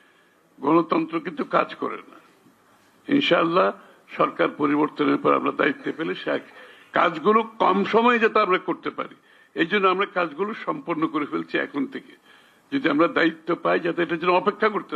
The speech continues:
না হয়। আমি আগেই বলেছি, আকাঙ্ক্ষা অনেক বেশি, ধৈর্য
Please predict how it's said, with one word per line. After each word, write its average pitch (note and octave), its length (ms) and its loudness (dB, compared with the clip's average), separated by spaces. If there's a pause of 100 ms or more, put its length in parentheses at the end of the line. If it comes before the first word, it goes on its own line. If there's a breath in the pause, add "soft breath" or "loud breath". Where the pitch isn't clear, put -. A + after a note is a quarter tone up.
না - 140 -14
হয়। - 160 -20 (580 soft breath)
আমি D#3 120 4 (100)
আগেই F3 320 4
বলেছি, F3+ 200 0 (100)
আকাঙ্ক্ষা F#3 440 0
অনেক E3 160 0 (120)
বেশি, - 240 -10 (560 soft breath)
ধৈর্য F#3 300 2